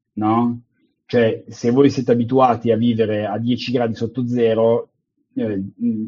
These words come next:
cinque gradi vi sembra caldo, no? Se voi siete abituati a vivere a trenta gradi, eh, ventotto gradi vi sembra freddo.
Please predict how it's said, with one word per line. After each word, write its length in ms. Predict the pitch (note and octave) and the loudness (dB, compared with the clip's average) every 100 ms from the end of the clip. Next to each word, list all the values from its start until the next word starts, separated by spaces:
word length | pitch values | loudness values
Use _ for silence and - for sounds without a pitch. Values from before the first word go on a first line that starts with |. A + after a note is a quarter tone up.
| - | -8
cinque 400 | - C3+ A#2+ B2 | 0 2 2 2
gradi 320 | A#2+ A2 A2+ | 2 2 2
vi 100 | A#2 | 0
sembra 320 | - A2 G#2 | 0 -2 -2
caldo, 640 | G2+ G#2+ G2+ G2+ G#2 G#2 - _ _ _ _ _ _ _ | -2 0 0 -2 -2 -4 -12 _ _ _ _ _ _ _
no? 420 | G#2+ A2+ B2+ B2 - _ _ _ | -2 2 0 -2 -12 _ _ _
Se 120 | B2+ | 2
voi 160 | C#3 C#3 | 4 4
siete 200 | A#2 A#2+ | 2 2
abituati 480 | A#2+ C3+ B2 A#2+ | 4 6 4 4
a 40 | A2+ | 2
vivere 300 | B2 A#2 A2 | 4 2 0
a 60 | |
trenta 380 | G#2+ B2 A#2+ C3 | 0 2 2 2
gradi, 640 | C3+ A2+ A2 A2 B2+ B2+ B2+ - | 2 2 2 2 2 2 0 -2
eh, 220 | A2 A2+ | -2 0
ventotto 440 | A#2 A2+ A2+ B2+ | 0 0 -2 -2
gradi 320 | A#2+ G#2 A2 | -2 -2 -2
vi 100 | A2+ | -4
sembra 300 | G#2 A2 G2 | -4 -6 -6
freddo. 600 | - A#2+ G#2 F#2+ G#2 G#2+ | -6 -4 -2 -4 -6 -8